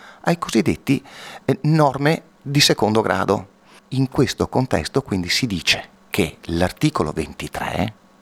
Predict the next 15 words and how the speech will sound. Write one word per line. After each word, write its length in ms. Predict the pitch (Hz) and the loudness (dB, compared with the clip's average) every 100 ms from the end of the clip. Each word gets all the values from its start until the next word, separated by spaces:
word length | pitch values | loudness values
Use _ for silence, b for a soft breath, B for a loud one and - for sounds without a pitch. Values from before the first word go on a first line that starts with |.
| _ - - | _ -8 -2
prevede 540 | 95 90 127 101 78 - | 0 4 4 2 -2 -2
una 200 | 104 92 | 0 2
riserva 500 | 87 80 113 101 76 | 2 0 0 0 -4
di 140 | 76 | -2
legge 440 | 98 82 73 127 - | 0 0 0 0 0
relativa 880 | 90 95 110 131 - 78 78 95 - | -4 0 2 2 -2 -4 0 0 -2
e 140 | 139 | -2
non 120 | 147 143 | 0 0
assoluta. 580 | 139 - - - - | 0 0 -2 -4 -8
Quindi 340 | - 90 80 82 | -4 -4 -4 -2
relativa 480 | 101 117 156 156 - | 0 0 -2 -2 -4
che 100 | - | -4
significa? 560 | - - - - - | -2 -4 -6 -8 -10
Significa 640 | - - 120 104 - - 87 | -6 0 2 2 0 -4 0
che, 220 | 101 | 0